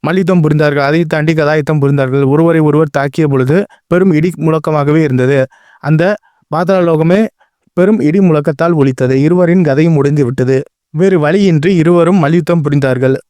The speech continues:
ஆஞ்சநேயரும் மகரத்வஜாவும் மல்யுத்தம் புரிந்து நெடு நாட்களாக அந்த யுத்தம் தொடர்ந்தது. அந்த யுத்தத்தின் நடைபெற்றது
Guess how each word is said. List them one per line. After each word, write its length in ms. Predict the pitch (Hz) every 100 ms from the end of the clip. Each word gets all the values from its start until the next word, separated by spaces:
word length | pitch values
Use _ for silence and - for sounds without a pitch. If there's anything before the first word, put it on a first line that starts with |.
| _
ஆஞ்சநேயரும் 520 | - 160 170 170 170 160
மகரத்வஜாவும் 640 | 151 156 139 139 165 196
மல்யுத்தம் 380 | 139 156 156 160
புரிந்து 240 | 143 147 165
நெடு 220 | 139 151
நாட்களாக 460 | 156 131 156 143 143 190
அந்த 140 | 147
யுத்தம் 280 | 131 160 139
தொடர்ந்தது. 360 | 131 127 127
அந்த 160 | 135 131
யுத்தத்தின் 420 | 135 175 160 180 196 _ _ _ _
நடைபெற்றது 680 | 147 156 170 156 139 151